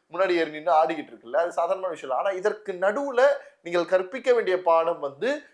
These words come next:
எதிர்க்க இருக்கக்கூடிய அரசியல் தலைவர்களுக்கு இல்ல, இல்ல உங்க கூட இருக்கக்கூடிய உங்களுடைய, அஹ், டீமுக்கு தான் பண்ண வேண்டியது.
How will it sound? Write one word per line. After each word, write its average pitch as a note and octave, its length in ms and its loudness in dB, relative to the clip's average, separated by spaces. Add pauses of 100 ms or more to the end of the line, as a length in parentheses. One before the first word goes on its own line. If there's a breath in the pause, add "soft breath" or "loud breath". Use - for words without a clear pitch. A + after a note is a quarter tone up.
(160)
எதிர்க்க B3 420 0
இருக்கக்கூடிய G#3 300 -2
அரசியல் D#3+ 380 2
தலைவர்களுக்கு C3 480 -2
இல்ல, C3 140 -4
இல்ல E3+ 280 0
உங்க C3+ 220 -6
கூட G#3+ 180 0
இருக்கக்கூடிய B2 460 -8 (480)
உங்களுடைய, C#3+ 760 -2
அஹ், G#2 260 -8 (440)
டீமுக்கு B2+ 280 -8
தான் B2 140 2
பண்ண F#2+ 160 -8
வேண்டியது. F#2 380 -20